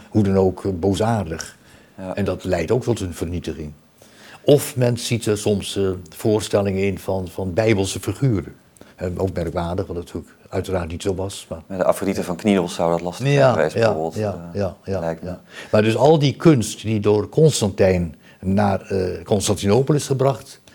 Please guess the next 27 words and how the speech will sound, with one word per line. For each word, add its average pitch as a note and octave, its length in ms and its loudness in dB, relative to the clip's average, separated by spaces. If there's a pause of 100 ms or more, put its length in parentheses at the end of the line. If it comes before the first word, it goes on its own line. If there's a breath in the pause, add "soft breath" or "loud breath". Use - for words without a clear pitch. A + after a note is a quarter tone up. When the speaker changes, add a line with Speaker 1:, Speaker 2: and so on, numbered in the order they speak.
(280 loud breath)
Speaker 1:
is G#2 200 0
grotendeels B2+ 720 2
verdwenen. B2 680 0 (320 soft breath)
Vaak G#2 380 -2
op-, G2+ 140 0
moedwillig, G#2 720 2
kapot G#2 340 -2
gemaakt, G#2 480 -4 (180 loud breath)
omgesmolten G#2+ 920 2
tot, - 260 -8
eh, F2+ 140 0
bronzen F#2+ 560 4
munten, F#2+ 380 2
zilveren F#2 480 -2
munten. F#2 400 -4 (480 loud breath)
Ehm, F#2+ 200 2 (160)
in A2+ 180 2
de, G#2+ 200 2
in A#2 140 -2
de A#2+ 80 4
loop A#2+ 220 4
van G#2+ 140 -4
de G2+ 120 2
eeuwen F#2+ 480 0 (540)
tot, - 280 -6
eh, - 100 -14
pakweg, F2+ 500 -6